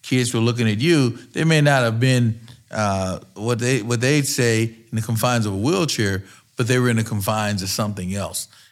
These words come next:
And you showed them how to release themselves, right? Because that's important. Uh, and I'm gonna end with D and I, right? Uh, diversity,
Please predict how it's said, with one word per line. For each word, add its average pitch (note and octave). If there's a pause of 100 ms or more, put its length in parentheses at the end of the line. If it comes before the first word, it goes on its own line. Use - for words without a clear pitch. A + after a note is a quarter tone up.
And A2
you B2+
showed A#2+
them A2
how G2+
to G2+ (460)
release A2+
themselves, G#2
right? A2
Because A2+ (380)
that's B2
important. A#2 (440)
Uh, G#2
and G2+
I'm G#2
gonna A2
end C3
with A#2
D A2+
and G#2
I, A#2+
right? G2+ (520)
Uh, F#2+
diversity, B2